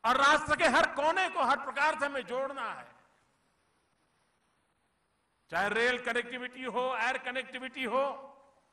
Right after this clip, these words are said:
रोड कनेक्टिविटी हो, टेलीकॉम कनेक्टिविटी हो या बिजली की ग्रिड की कनेक्टिविटी हो, हिंदुस्तान के हर कोने को जोड़ना है।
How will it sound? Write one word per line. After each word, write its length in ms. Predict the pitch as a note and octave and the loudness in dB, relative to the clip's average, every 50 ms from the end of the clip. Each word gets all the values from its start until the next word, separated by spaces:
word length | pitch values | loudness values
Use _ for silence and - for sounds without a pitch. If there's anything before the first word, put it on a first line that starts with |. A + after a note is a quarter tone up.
| _ _ _ _ _ _ _ C3+ | _ _ _ _ _ _ _ -8
रोड 380 | C3 E3+ A#3 C4 C4 C4 C4+ | 0 4 4 6 6 4 4
कनेक्टिविटी 600 | C4 C4 C4 C4+ B3+ C4 - C4 C4+ C4+ - C4+ | 2 2 2 0 0 -2 -8 -10 -10 -10 -6 -4
हो, 320 | C4+ A3+ A#3 C#4 C#4+ C#4+ C4+ - - - - - - _ _ _ _ _ _ _ _ _ _ _ _ _ _ _ _ _ _ _ _ _ _ _ _ _ - | -2 0 2 2 0 0 -2 -6 -12 -18 -20 -20 -20 _ _ _ _ _ _ _ _ _ _ _ _ _ _ _ _ _ _ _ _ _ _ _ _ _ -2
टेलीकॉम 560 | G#3+ A#3+ C4 C4 B3+ - C4 C4+ C#4 C#4 C#4 | 0 0 0 0 -2 -2 0 0 0 0 -2
कनेक्टिविटी 680 | C#4 C#4 C#4 C#4 C#4 C#4 C#4 C#4 C4+ C4+ C4+ C#4+ C#4+ | -2 -2 0 0 0 -2 -6 -10 -10 -10 -10 -8 -8
हो 240 | C4+ G3+ C4 C#4+ C#4+ D4 C#4+ C#4+ - - - - - _ _ _ _ _ _ _ _ _ _ _ _ _ _ _ _ _ _ _ _ _ _ _ _ _ _ _ _ _ _ _ _ _ _ _ _ _ _ | -4 0 0 2 2 0 -2 -4 -10 -14 -20 -20 -20 _ _ _ _ _ _ _ _ _ _ _ _ _ _ _ _ _ _ _ _ _ _ _ _ _ _ _ _ _ _ _ _ _ _ _ _ _ _
या 120 | C#3 E3 E3+ | -6 -6 -6
बिजली 480 | D3+ - F#3+ G#3+ - G#3 G#3+ G3+ G#3+ | -6 -6 -8 -8 -6 -6 -4 -4 -6
की 180 | G#3+ G#3 G3+ F3+ | -6 -6 -8 -8
ग्रिड 440 | G3+ - E3+ G#3 A#3 A3 A3 A3+ G#3+ | -8 -8 -6 -4 -4 -4 -4 -6 -8
की 100 | G3+ F3+ | -10 -8
कनेक्टिविटी 640 | F3+ F3 F3 F3 E3 F3 E3 E3 D#3+ E3 D#3+ D#3+ | -8 -6 -6 -6 -6 -8 -10 -10 -10 -10 -10 -10
हो, 460 | D3+ C3 D3 D3+ C#3 B2+ A2 - - - _ _ _ _ _ _ _ _ _ _ _ _ _ - | -10 -8 -8 -10 -10 -12 -14 -18 -20 -20 _ _ _ _ _ _ _ _ _ _ _ _ _ -4
हिंदुस्तान 840 | - A#3+ C4 B3 C4 B3+ - - - - B3+ C4+ C#4 C#4+ C#4+ C#4 C4+ | -2 -2 0 2 2 0 0 0 0 2 4 6 6 6 4 4 2
के 80 | C4+ | 0
हर 200 | B3+ G#3+ A#3+ B3+ | 0 2 2 0
कोने 400 | A#3+ A#3+ - C4 C4+ C#4 C#4 C4+ | 0 0 -2 0 0 0 0 0
को 160 | C4 B3+ B3+ A3 | 0 -2 -2 -2
जोड़ना 540 | D#3 G#3 G#3+ G#3+ G#3 G3+ - F3+ E3 D3 | -2 -2 -2 0 -2 -2 -4 -4 -2 -2
है। 300 | C3+ A#2 A2+ G#2 G#2 - | -4 -6 -10 -16 -20 -20